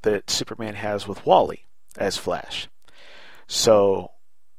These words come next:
you get about four different races. He doesn't cover any of the ones from this show, other than he makes a mention of the one I covered way back in World's Finest one ninety-eight and one ninety-nine,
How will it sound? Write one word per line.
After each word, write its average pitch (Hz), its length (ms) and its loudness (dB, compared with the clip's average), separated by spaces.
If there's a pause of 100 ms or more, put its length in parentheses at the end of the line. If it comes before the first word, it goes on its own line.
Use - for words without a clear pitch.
(160)
you 107 120 -14
get 104 180 -4
about 95 220 -4
four 151 300 2
different 165 300 -4
races. 107 320 -4
He 117 80 -6
doesn't 131 340 2
cover 147 320 0
any 143 180 -4
of 135 60 -6
the 131 80 -2
ones 135 260 -4
from 113 200 -6
this 135 180 2
show, 101 420 0
other 175 220 10
than 156 240 4
he 139 120 -8
makes 135 280 -6
a 127 60 -2
mention 117 360 -4
of 107 260 2
the 107 100 -6
one 107 240 -2
I 101 100 -2
covered 110 440 -8
way 120 240 0
back 104 380 -4
in 98 140 -12
World's 101 260 -4
Finest 95 400 -8
one 104 140 -10
ninety-eight 101 420 -10
and 87 100 -10
one 87 140 -10
ninety-nine, 80 520 -14